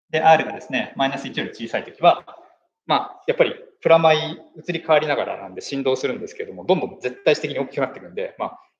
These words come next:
まあ、例えばマイナス二だったらね、マイナス二だったら、えー、マイナス二、えー、プラス四、マイナス八、プラス十六、で、マイナス三十二、プラス六十四、マイナス百二十八ってな感じでね、もうこういうやばいやばい<laughs> 振動でね、これも一応振動なんですけど、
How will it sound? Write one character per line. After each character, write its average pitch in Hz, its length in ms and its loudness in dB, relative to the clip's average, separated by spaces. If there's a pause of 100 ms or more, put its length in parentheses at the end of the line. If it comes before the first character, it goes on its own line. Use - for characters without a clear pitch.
(100)
ま 107 60 -4
あ、 - 300 -10
例 156 100 4
え - 20 -8
ば 104 60 -10
マ 127 100 2
イ 147 60 2
ナ 156 60 0
ス - 60 -10
二 170 60 -2
だ 110 80 0
っ - 60 -14
た - 80 -10
ら 104 80 -10
ね、 127 280 -12
マ 131 120 -2
イ - 20 0
ナ 139 80 -4
ス - 80 -10
二 131 80 -2
だ 120 60 -6
っ - 20 -14
た 143 80 -2
ら、 147 180 0 (340)
え 113 220 -8
ー、 120 60 -14
マ 127 80 2
イ 131 60 0
ナ 131 80 -2
ス 139 100 -14
二、 165 340 -2 (160)
え 120 100 -2
ー、 - 80 -10
プ 135 60 -4
ラ 127 120 4
ス - 100 -6
四、 107 220 0 (240)
マ 123 100 -4
イ - 20 -4
ナ 123 80 -4
ス - 100 -8
八、 160 420 -2 (360)
プ 127 60 -4
ラ 117 80 -4
ス - 100 -14
十 107 80 -4
六、 95 120 -4 (400)
で、 147 80 -4
マ 143 100 0
イ 143 60 -2
ナ 143 80 -4
ス - 80 -14
三 127 160 -2
十 110 80 -10
二、 165 320 -6
プ - 20 -20
ラ 120 100 -2
ス 117 60 -10
六 101 160 -6
十 92 80 -14
四、 92 180 -12 (120)
マ 123 60 -4
イ - 20 -4
ナ 127 80 -4
ス 127 80 -8
百 - 160 -6
二 226 80 -8
十 101 80 -8
八 - 200 -12
っ - 40 -20
て - 80 -20
な - 80 -14
感 98 120 -12
じ 95 100 -18
で 98 40 -16
ね、 101 160 -10 (200)
も 95 200 -10
う - 40 -20 (140)
こ 135 100 -2
う 139 60 -4
い 123 80 -2
う 117 40 -2
や 117 100 2
ば 147 100 4
い 98 80 -2
や 104 80 -2
ば 123 120 4
い 92 120 -2 (300)
<laughs> - 320 -18
振 113 200 -14
動 101 140 -8
で 110 80 -8
ね、 98 140 -10
こ 160 80 -2
れ 165 60 0
も 170 60 0
一 160 140 -4
応 151 60 0
振 147 220 -6
動 135 100 -2
な 127 100 2
ん 101 100 -2
で 95 60 -12
す - 120 -20
け 101 60 -20
ど、 90 340 -16